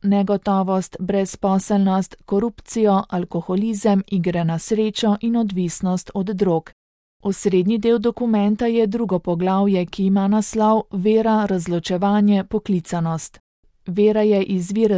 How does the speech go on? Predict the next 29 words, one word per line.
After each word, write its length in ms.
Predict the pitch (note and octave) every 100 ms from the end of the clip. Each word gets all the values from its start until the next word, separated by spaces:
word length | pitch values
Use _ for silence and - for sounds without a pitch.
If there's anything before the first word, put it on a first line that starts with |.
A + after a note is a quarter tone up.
| F3
razločevanja 760 | E3+ E3 E3+ G#3 F3 E3+ E3+ F#3
poklicanosti, 1000 | F#3 - G#3+ G#3 A3 G3 F#3+ - G3 F3+
po 200 | - F#3+
katerem 440 | G3+ B3+ B3 G3+
oseba 460 | F3+ - A#3+ A3 G3+
pride 380 | - A#3+ A3+ G#3
do 160 | G#3
temeljnih 580 | G3 G#3 G3+ G#3+ G#3+ G#3
življenjskih 720 | G#3 A3+ G3 E3+ E3 - F3 G3+
odločitev. 720 | F#3 G3 - F3+ - E3 D#3 _ _ _
Samo 380 | - G#3 F#3+ G3
pravi 420 | F#3+ G3 F3+ F3+
način 400 | A3+ A3+ - A#3+
razločevanja 880 | A#3+ A#3 A#3+ A#3 B3 G#3 G3+ A3 A#3
pa 140 | A3+ A#3+
bo 160 | A3+
mladim 420 | A3+ F#3 F3+ G#3 G#3
omogočil, 720 | F3+ E3+ F#3+ A#3+ - A#3 F#3+ -
da 120 | G3+
bodo 320 | G3 G3+ G3+
zares 480 | G3 A3 A3 A#3 -
našli 440 | G3 F3 F3 G3+ F#3+
svojo 420 | - E3+ F3+ F#3
osebno, 640 | F3+ - A3+ G3+ G#3 F#3+ -
edinstveno 760 | G#3 G#3+ A3+ G#3 - F#3+ F3+
in 200 | F#3 G3+
neponovljivo 720 | A3 G#3 F#3 F3 F#3 G3+ G3 F#3+
življenjsko 680 | A3 G3 E3 D#3+ - F#3
pot. 380 | E3 F#3 E3+ -